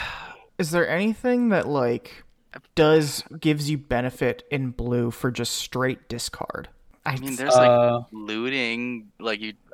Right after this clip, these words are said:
Speaker 3: Looting's
Speaker 2: discard a card,
Speaker 3: mostly in
Speaker 2: draw a
Speaker 3: red,
Speaker 2: card.
Speaker 3: though.
Speaker 2: There is some blue, but not a lot.
Speaker 1: I guess
Speaker 2: Not
Speaker 3: there's
Speaker 2: just straight blue.
Speaker 1: what I'm thinking is, like, you, you find a way to get a benefit for getting cards out of your hand, swing in, then draw, like, three cards, you know?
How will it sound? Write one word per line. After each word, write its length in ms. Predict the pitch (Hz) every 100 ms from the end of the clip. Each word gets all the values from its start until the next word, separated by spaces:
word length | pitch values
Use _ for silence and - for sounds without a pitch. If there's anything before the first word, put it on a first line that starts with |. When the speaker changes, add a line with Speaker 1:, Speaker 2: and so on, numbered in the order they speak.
| -
Speaker 3:
Looting's 300 | 120 175 185
Speaker 2:
discard 20 |
a 40 | -
card, 20 |
Speaker 3:
mostly 280 | 120 110 110
in 20 |
Speaker 2:
draw 80 | 120 90
a 40 |
Speaker 3:
red, 160 | 101 113
Speaker 2:
card. 100 | 87
Speaker 3:
though. 280 | 78 87 90 _ _ _ _ -
Speaker 2:
There 140 | 175
is 100 | 220
some 300 | - 151 135
blue, 380 | 95 98 95 87 82
but 140 | 82
not 180 | 101 110
a 60 |
lot. 380 | 76 80 78 80 - - _ - - -
Speaker 1:
I 80 | 165
guess 160 | 151
Speaker 2:
Not 60 | 107
Speaker 3:
there's 120 | 110
Speaker 2:
just 140 | 110 - -
straight 280 | 107 98 -
blue. 260 | 90 82 - -
Speaker 1:
what 160 | 180 175
I'm 80 | 160
thinking 320 | 196 175 160
is, 160 | 151
like, 360 | 120 135 120 - -
you, 380 | 147 151 147 156
you 140 | 147
find 340 | - 165 170
a 60 | 151
way 420 | 131 151 147 143
to 160 | 135 143
get 160 | 147
a 60 | 135
benefit 400 | 139 139 131 131
for 120 | -
getting 300 | 131 147 139
cards 380 | 117 139 135 110
out 160 | 127 131
of 80 |
your 100 | 120
hand, 380 | 117 131 123 120
swing 300 | - 139 127
in, 340 | 127 123 123 120 -
then 220 | - 127 127
draw, 240 | 127 117
like, 240 | 101 101
three 320 | - - 117 -
cards, 520 | - - - - -
you 120 | 135
know? 260 | 127 120